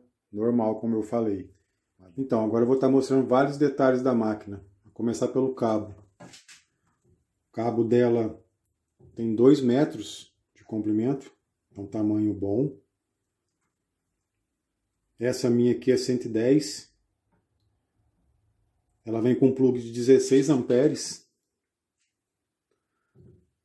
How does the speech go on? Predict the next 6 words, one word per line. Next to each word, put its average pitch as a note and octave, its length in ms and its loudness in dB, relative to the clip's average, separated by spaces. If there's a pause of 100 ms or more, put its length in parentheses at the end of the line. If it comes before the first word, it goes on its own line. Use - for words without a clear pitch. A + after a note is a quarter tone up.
(320)
Vem G#2 160 -8
com A2 100 -6
plug G#2+ 280 -2
de G#2 80 -4
dezesseis G#2+ 500 0
amperes. A#2+ 680 -4